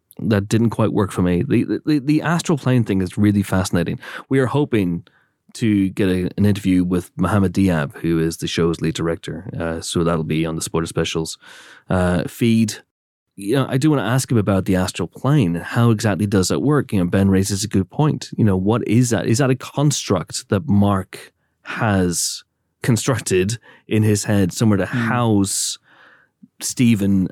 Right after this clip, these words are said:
Speaker 1: and Jake?
Speaker 2: Sully.
Speaker 1: Jake Sully, I see you. Uh,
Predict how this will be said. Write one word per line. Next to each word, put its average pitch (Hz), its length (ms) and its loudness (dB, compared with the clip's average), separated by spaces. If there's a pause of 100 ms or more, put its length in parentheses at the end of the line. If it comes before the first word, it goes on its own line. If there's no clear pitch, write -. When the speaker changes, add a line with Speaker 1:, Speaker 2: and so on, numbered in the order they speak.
Speaker 1:
and 104 340 2
Jake? - 680 -2 (560)
Speaker 2:
Sully. 107 440 -2 (340)
Speaker 1:
Jake 120 240 0
Sully, 113 340 2
I 107 120 0
see 107 220 0
you. 104 380 2
Uh, 107 280 0